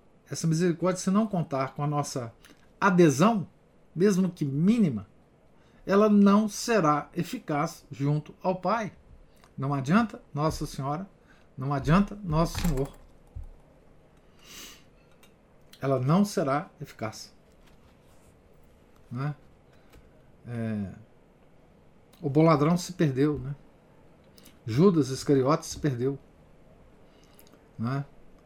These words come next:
Então, Judas viu todos os milagres de Nosso Senhor, acompanhou tudo, todo o ministério público do Nosso Senhor ele acompanhou,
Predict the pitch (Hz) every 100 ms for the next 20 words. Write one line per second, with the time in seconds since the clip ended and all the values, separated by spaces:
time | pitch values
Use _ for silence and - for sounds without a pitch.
0 | - - - - 127 139 131 123 - _
1 | - - - 110 214 196 165 156 180 165
2 | 202 202 175 165 156 151 202 214 208 -
3 | - - - - 135 139 - 117 139 151
4 | - - - - - 160 160 151 143 185
5 | 202 190 - - - - - - 202 196
6 | 214 202 175 170 156 151 139 190 190 151
7 | 131 131 127 123 117 120 113 - 110 117
8 | 147